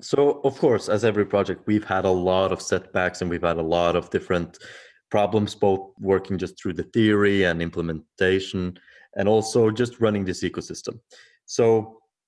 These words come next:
uh, when it comes to going to corporates and getting them to understand the technology, if they have smart people, <laughs> it's quite easy to, to walk them through how a dag works. Of course, most of them already know it from Git or something equivalent.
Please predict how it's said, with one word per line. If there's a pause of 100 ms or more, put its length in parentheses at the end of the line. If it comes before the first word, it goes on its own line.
(240)
uh,
when
it
comes
to
going
to
corporates
and
getting
them
to
understand
the
technology, (400)
if
they
have
smart
people,
<laughs>
it's
quite
easy
to, (300)
to
walk
them
through
how
a
dag
works.
Of
course,
most
of
them
already
know
it
from
Git
or
something
equivalent.